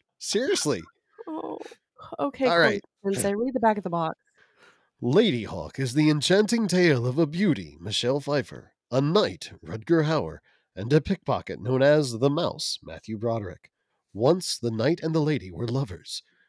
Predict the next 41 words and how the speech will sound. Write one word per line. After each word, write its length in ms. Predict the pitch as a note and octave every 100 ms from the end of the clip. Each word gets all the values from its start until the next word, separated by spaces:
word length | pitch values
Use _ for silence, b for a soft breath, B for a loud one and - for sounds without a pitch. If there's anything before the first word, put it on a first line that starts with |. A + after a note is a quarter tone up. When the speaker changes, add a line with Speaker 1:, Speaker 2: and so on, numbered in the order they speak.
| _ -
Speaker 1:
Now 420 | G2 B2 A2 E2
the 140 | D2+ F2+
curse 400 | - C3 C#3 -
of 100 | A#2+
an 140 | B2 -
evil 360 | C3 D3+ E3+
bishop, 440 | D3+ E3 - D#2+ - -
John 420 | E2 G#2 C3 B2
Wood, 300 | C3+ F#2+ D2+ -
keeps 260 | C3+ B2+
them 220 | - A#2+ -
always 440 | A2+ D3+ F3 E3+ -
together, 480 | E3 D#3 A#2+ F#2+
eternally 520 | G2+ A#2+ B2+ C#3+ D3+ D#3
apart. 420 | - B2+ E2+ - b b b b -
By 220 | A#2+ A2+
day 420 | C3+ E3 B2 G2+
she 220 | - B2+
is 160 | B2 G#2+
a 80 | A#2+
hawk, 440 | E3 D3 - - _ _ _
by 260 | F#2+ F#2+ F2
night 440 | G2+ A2+ C#2+ - -
he 260 | A#2 E2+ -
is 160 | D#2+
a 60 | F2
wolf. 400 | F#2+ F2+ - _ _ _ _
To 140 | A#2 -
end 240 | B2 D#3
the 80 | F3+ F#3
evil 220 | F#3 F#3
spell, 540 | - - E3+ A#2+ G2
the 120 | F2
knight 300 | B2 C3+ E3
vows 460 | C#3 C3+ D3 G#2+ G2+
to 120 | -
break 360 | A#2 A#2+ D3+ E3+
into 180 | F3+ F#3
the 100 | E3+
bishop's 380 | E3+ E3 F#3
stronghold 720 | - - F3 C3 E2+ E2+ D#2